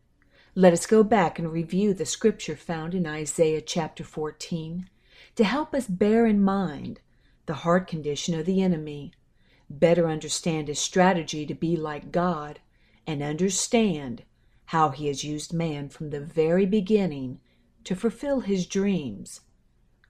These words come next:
or should I say, fantasies.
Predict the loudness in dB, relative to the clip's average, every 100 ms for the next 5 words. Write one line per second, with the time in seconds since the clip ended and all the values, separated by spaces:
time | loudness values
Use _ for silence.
0 | _ _ -8 -6 -2 0 -2 -6 -4 -2
1 | 0 -2 -6 -12 -16 _ _ _ _ -2
2 | 2 4 2 -2 -8 -8 -10 -14 -18